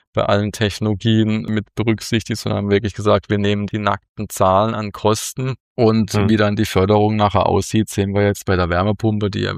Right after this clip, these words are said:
Speaker 1: auch schon eingekürzt wird. Oder bei Fernwärmenetzen ist auch die Frage, wie viel dann über die nächsten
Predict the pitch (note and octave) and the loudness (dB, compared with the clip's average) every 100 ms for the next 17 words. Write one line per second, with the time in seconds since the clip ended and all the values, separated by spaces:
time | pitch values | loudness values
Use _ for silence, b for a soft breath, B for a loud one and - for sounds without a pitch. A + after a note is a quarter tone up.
0 | F#2+ - G#2 - G#2+ A2+ A#2 - G#2+ - | -6 -6 -8 -6 -2 0 0 2 2 0
1 | - G#2+ G#2+ - b b b b - G#2 | -4 -2 -2 -4 b b b b -4 0
2 | G2 G2+ G2 G2 F#2+ G2+ G#2 G#2 G2+ G#2+ | 0 0 -2 -2 0 2 2 2 -2 -4
3 | - G2+ - - G#2 - G#2 - G2 G2 | -6 -10 -8 -6 -6 -8 -6 -2 0 0
4 | F#2+ F#2+ G2 F#2 - G#2 G2 F#2+ G2 - | -2 -4 -6 -6 -4 -2 0 -2 -6 -10
5 | - G#2 G2 G2+ - - G2+ | -8 -6 -4 -6 -10 -10 -10